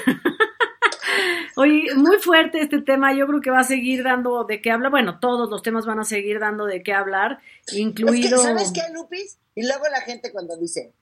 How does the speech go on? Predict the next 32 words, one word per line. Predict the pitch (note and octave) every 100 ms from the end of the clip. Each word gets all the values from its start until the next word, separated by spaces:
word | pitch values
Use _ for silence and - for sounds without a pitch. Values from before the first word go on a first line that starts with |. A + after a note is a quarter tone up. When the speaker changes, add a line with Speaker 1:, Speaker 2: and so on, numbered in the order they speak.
| _ _
Speaker 2:
el | A#3 F4+
otro | F4
día | G#4+ G#4+ G4
leí | F4
algo | E4 E4+ E4 E4 D4+ A#3 - -
que, | A3+ G#3 F#3+ _ _ _ _
que | - A3
me | A#3
gustó, | A#3 - C4 C4
que | C4
puso | - B3+ C4
Patti | B3 A#3+ B3
Cantú, | F#3 F3 F3 F#3 - _ _ _ -
porque | B3 B3+ B3+
ya | D4
ves | D#4+ E4
que | D#4+
aquí | D4 C#4
opinamos | C#4 C#4+ C4 B3+ C4 A#3+
de |
algo | A#3 A#3 A#3
que | G3+
no | G3 A#3
es |
espectáculo, | B3+ - A#3 - A3+ B3 B3
así, | B3+ C#4
"Ay, | D4 D#4+ F4 G4
ya, | E4+ D4+ D#4+
¿por | D#4+
qué | F4+
opinan | F4 G#4+ G4+
de | F4